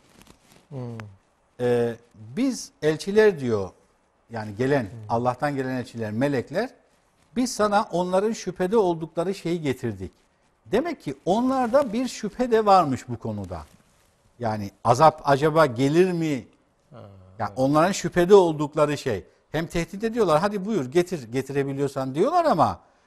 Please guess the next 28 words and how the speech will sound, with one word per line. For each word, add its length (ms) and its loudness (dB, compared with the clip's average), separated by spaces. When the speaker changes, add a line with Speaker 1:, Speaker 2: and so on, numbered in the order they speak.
Speaker 2:
yani 200 -2
Speaker 1:
Ya 60 -6
Speaker 2:
bir, 160 6
Speaker 1:
getirirse 540 4
o 20 4
Speaker 2:
bir 80 6
Speaker 1:
zaman 240 6
ne 40 6
Speaker 2:
acaba, 220 8
Speaker 1:
yaparız? 300 4
<laughs> 220 -20
Speaker 2:
bir 360 -2
acaba 600 2
sorusu 520 0
da 200 2
varmış. 420 6
Speaker 1:
Hmm. 80 -14
Speaker 2:
"Şüphede 340 -2
oldukları 600 2
şeyi 260 -4
getirdik, 380 0
Speaker 1:
Evet, 160 -2
Speaker 2:
işte 240 -8
bu 60 0
Speaker 1:
enteresan 360 -4
gerçekten. 220 0
Speaker 2:
haktır," 400 0
diyor. 260 0